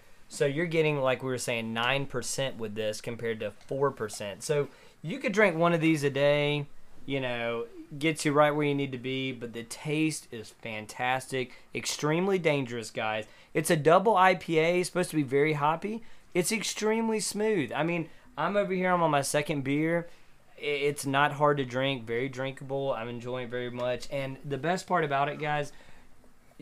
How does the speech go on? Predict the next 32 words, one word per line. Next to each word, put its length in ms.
all 200
y'all 220
know 200
we're 140
big, 260
we're 140
big 220
moviegoers, 600
we're 60
big 160
superhero 500
fans. 400
We 100
just 140
had 220
to 40
get 220
Clown 320
Shoes. 260
I 80
mean, 140
it's 80
got 160
a 20
superhero 580
right 200
on 100
the 80
front 240
of 80
the 20
can. 380